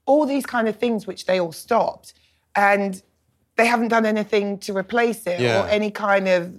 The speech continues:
Speaker 1: they haven't got any kind of method
Speaker 2: Right.
Speaker 1: on how
Speaker 2: Would
Speaker 1: to
Speaker 2: you
Speaker 1: stop
Speaker 2: build more
Speaker 1: these things
Speaker 2: jails as
Speaker 1: going.
Speaker 2: well?
Speaker 1: I would not build more jails. I personally don't. I think there's a lot of people who, in prison who shouldn't be in prison.
Speaker 2: Right.
Speaker 1: And, um, so for me, I'm really against prison. I'm more for community solutions.
Speaker 2: Okay.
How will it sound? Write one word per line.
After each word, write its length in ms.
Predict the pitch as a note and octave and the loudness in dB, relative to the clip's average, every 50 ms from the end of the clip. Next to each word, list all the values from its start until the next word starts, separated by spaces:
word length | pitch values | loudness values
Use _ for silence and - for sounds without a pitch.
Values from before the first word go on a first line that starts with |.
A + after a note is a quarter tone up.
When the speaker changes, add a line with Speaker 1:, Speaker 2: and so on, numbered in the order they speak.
| - - - F3 | -20 -16 -10 -8
Speaker 1:
they 80 | A3 | -6
haven't 200 | G#3 G#3+ G#3 G#3 G#3 | -4 -4 -4 -4 -6
got 120 | G#3+ - - | -8 -8 -10
any 100 | G3+ F#3+ | -10 -10
kind 260 | F#3+ F#3+ G3 F#3 F#3 | -10 -10 -8 -4 -4
of 160 | F#3 F3+ F#3+ G#3+ | -4 -4 -6 -10
method 540 | F#3 F3+ G3 A3 A#3+ - - D#3+ D3 D3+ - | -8 -6 -4 -4 -6 -6 -10 -12 -12 -10 -6
Speaker 2:
Right. 260 | A#2 A#2+ A2+ G2+ F2+ F2 _ - | -4 -4 -4 -4 -6 -8 _ -6
Speaker 1:
on 100 | F3+ F#3 F3+ | -6 -4 -4
how 180 | F3 F#3+ F#3 F3 | -4 -4 -4 -4
Speaker 2:
Would 120 | C3+ B2+ | -2 -2
Speaker 1:
to 60 | - D#3 | -2 0
Speaker 2:
you 40 | |
Speaker 1:
stop 140 | C3+ - - | 2 2 2
Speaker 2:
build 160 | F3+ D#3 C3+ | 0 -2 -2
more 140 | C3+ D3 C#3+ | -2 -4 -4
Speaker 1:
these 80 | - - | -2 0
things 0 | |
Speaker 2:
jails 240 | C#3 C3+ C#3 D#3+ D#3+ | 0 0 0 0 0
as 160 | C#3+ G3 G3+ | -2 -2 0
Speaker 1:
going. 100 | F#3 C3+ | -2 -2
Speaker 2:
well? 180 | D3+ D#3 - _ _ - - - _ _ _ _ _ _ _ _ _ _ - | -6 -8 -12 _ _ -20 -20 -20 _ _ _ _ _ _ _ _ _ _ 4
Speaker 1:
I 140 | B3+ C#4 | 4 4
would 260 | D4 B3 A#3 C#4+ B3+ G#3 | 4 4 2 0 0 0
not 380 | A3 A3 A3 G#3 F#3+ - - | 0 2 4 2 2 2 0
build 260 | - F3+ E3+ E3 D#3+ | -2 -2 0 -2 -2
more 140 | E3+ E3+ E3+ | -4 -6 -6
jails. 420 | D#3 - E3 D#3+ D#3 D#3 D#3 D#3 - | -2 0 2 2 4 2 0 0 -2
I 120 | - F3 | -6 -4
personally 480 | - - G#3 F#3+ F#3 F#3+ - F#3 F3+ E3+ | -2 0 0 0 0 -2 -4 -6 -4 -2
don't. 240 | F3 E3+ E3+ D#3+ - | 0 0 0 0 2
I 140 | F3+ F#3 F3+ | 2 2 2
think 440 | F3+ - - - G3 F3 - - | 0 -4 -6 -4 -4 -4 -4 -6
there's 160 | - E3+ D#3+ E3+ | -6 -6 -4 -2
a 40 | |
lot 160 | F3 F#3+ F#3 F#3 | 2 2 2 2
of 40 | - | 0
people 260 | F#3+ F3 - E3+ D#3+ | -6 -8 -8 -8 -8
who, 80 | F3+ - - | -8 -8 -8
in 100 | F3+ F3 | -8 -8
prison 220 | - F#3 D#3+ E3+ E3 | -6 -8 -8 -8 -8
who 100 | D#3+ D#3+ | -10 -8
shouldn't 260 | - F#3 F3 E3+ - | -8 -8 -10 -10 -10
be 80 | - | -10
in 80 | D#3+ D#3 | -10 -10
prison. 360 | D#3 F3 - F3 D#3 - F3 D#3+ | -10 -12 -14 -14 -14 -16 -16 -16
Speaker 2:
Right. 260 | G2 G2+ G2 F2+ E2+ - _ _ _ _ _ - | -14 -14 -14 -14 -16 -20 _ _ _ _ _ -6
Speaker 1:
And, 420 | E3+ F3 E3+ E3 E3+ E3+ D#3 - - - | -4 -2 -2 -2 -4 -6 -10 -12 -12 -10
um, 240 | F3 E3+ E3 E3 E3 | -8 -8 -8 -8 -12
so 280 | - - - E3+ F3 | -10 -6 -4 -4 -4
for 160 | D#3 - - F#3 | -6 -6 -8 -6
me, 280 | G3+ G#3 G3+ G#3 G#3 - | -4 -4 -4 -4 -4 -4
I'm 280 | - G3 G3+ G3+ G3 | -4 -4 -4 -4 -4
really 200 | G3 G3 F#3 F3 F3 | -4 -4 -4 -4 -4
against 380 | E3 - F3+ E3+ E3 - - | -4 -2 -4 -4 -4 -8 -12
prison. 320 | - F3+ E3+ E3 E3+ E3+ D#3+ | -12 -12 -10 -10 -10 -10 -10
I'm 160 | - F#3 F#3 F#3 | -8 -8 -6 -6
more 300 | F3+ F3+ E3+ E3+ E3+ E3 | -6 -6 -4 -4 -4 -4
for 200 | - - E3+ D#3 | -6 -8 -10 -10
community 400 | - - F3 F3 E3+ D#3 - F3+ | -10 -10 -10 -10 -10 -10 -12 -16
solutions. 680 | D#3+ - F3 E3+ E3 D#3+ - - - - F2+ - - - | -14 -12 -12 -12 -10 -10 -12 -12 -12 -14 -16 -18 -16 -16
Speaker 2:
Okay. 320 | G#2+ G2 - F#2+ E2+ E2+ | -16 -14 -14 -14 -16 -16